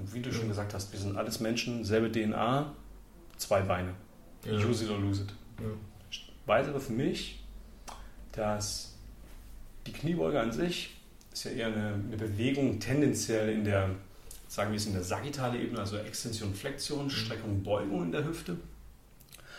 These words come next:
Speaker 1: Und dass wir, ähm, dass die Rotationsfähigkeit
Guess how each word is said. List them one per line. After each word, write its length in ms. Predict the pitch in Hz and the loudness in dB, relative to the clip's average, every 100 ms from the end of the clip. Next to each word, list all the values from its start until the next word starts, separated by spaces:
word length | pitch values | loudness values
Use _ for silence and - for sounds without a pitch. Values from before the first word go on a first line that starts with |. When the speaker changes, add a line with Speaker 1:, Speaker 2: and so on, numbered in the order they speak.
| - - - | -14 -16 -6
Speaker 1:
Und 760 | 139 113 107 101 98 95 92 - - - - - | 0 4 4 6 6 6 2 -6 -14 -20 -10 -2
dass 320 | 98 - 107 | 0 0 0
wir, 480 | 120 160 165 151 165 117 | 4 6 6 4 0 0
ähm, 380 | 104 98 98 - - - - - | 4 4 2 -4 -10 -10 -10 -4
dass 140 | - | 0
die 100 | 110 | 2
Rotationsfähigkeit 1400 | 117 120 104 - - 160 180 - 123 120 - 143 180 - | 2 2 0 0 4 4 4 6 6 6 6 6 6 0